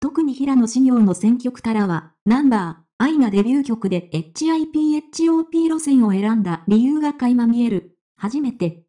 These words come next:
ゴートを聴いたとき、平野のハスキーな性質が全体的にうなるような低音で、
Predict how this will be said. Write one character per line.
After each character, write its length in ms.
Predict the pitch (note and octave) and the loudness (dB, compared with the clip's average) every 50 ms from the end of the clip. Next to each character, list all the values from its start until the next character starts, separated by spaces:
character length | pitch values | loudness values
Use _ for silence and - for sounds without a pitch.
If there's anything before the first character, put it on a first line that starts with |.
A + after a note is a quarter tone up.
| _ _ | _ _
ゴ 180 | A3+ D4 E4 | -2 -2 -2
ー 40 | D#4+ | -2
ト 140 | - C4 A#3 | -2 -2 -2
を 40 | A3 | -2
聴 220 | A3+ - G#3+ A3+ | -2 -2 0 0
い 60 | A3+ A3 | 0 -2
た 120 | A3 G#3+ | -4 -6
と 100 | G#3 G3 | -6 -8
き、 340 | - - F3 E3+ - _ _ _ _ | -6 -6 -8 -8 -8 _ _ _ _
平 280 | - A#3+ D4 D4+ D4+ | -2 -2 -2 -2 -2
野 60 | D4+ D4 | -2 -2
の 100 | C#4+ C#4 | -2 -2
ハ 120 | D4+ D#4 | -6 -10
ス 120 | D#4+ - | -12 -10
キ 160 | _ B3+ B3 A3+ | _ 0 2 2
ー 40 | |
な 120 | G#3 F#3+ E3+ | 2 2 0
性 240 | - - A3 A3+ A3 | -2 -4 -4 -4 -4
質 220 | A3+ - - - | -6 -8 -4 -4
が 200 | F#3+ F#3 F3+ F3+ _ | -4 -4 -4 -6 _
全 220 | F3 A3 C#4 D4+ - | 0 0 0 0 -4
体 220 | - D#4 D4+ D4 | -6 -6 -6 -4
的 240 | - C#4+ C#4 C#4 C4+ | -6 -6 -2 0 2
に 140 | B3+ B3 A#3+ | 2 2 2
う 40 | |
な 120 | B3+ C#4 D4 | 2 0 0
る 120 | D4 C4+ | 0 0
よ 140 | B3 A#3 G#3+ | 0 2 2
う 40 | G3+ | 0
な 100 | F3+ D#3+ | 0 0
低 260 | - - F#3+ G3+ G3+ | -2 -2 -2 0 0
音 160 | G3 F#3+ F#3 | 2 0 0
で、 260 | F3+ F3+ F3 F3 _ | -2 -4 -8 -10 _